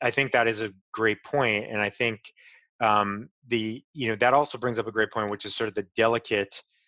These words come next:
process that we see here. This, this issue, perhaps as much as any that is on the table right now, or that is, uh, you know, that is in the news right now,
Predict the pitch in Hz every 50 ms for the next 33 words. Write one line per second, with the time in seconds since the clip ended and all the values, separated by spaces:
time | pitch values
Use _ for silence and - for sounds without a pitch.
0 | _ _ _ _ - - 131 131 135 - - 117 104 101 - - - 110 104 113
1 | 113 104 98 - - 127 113 110 101 98 98 101 139 165 165 - - 120 117 135
2 | 151 151 - - - - - - _ - 123 113 - - 117 110 101 - 104 95
3 | 101 107 107 104 - - - - - 113 107 95 110 123 151 - - 113 95 107
4 | 120 139 127 107 98 98 95 95 _ _ _ _ _ _ _ _ - 110 104 101
5 | 104 98 110 110 113 110 104 101 - - - 147 135 120 107 104 101 104 104 101
6 | 98 98 98 95 98 98 98 98 95 92 110 - _ 113 110 - _ _ 117 107
7 | 101 98 95 92 92 101 101 98 95 98 92 90 - - _ _ 131 110 104 104
8 | 95 98 123 151 143 120 120 104 101 101 98 98 95 95 95 92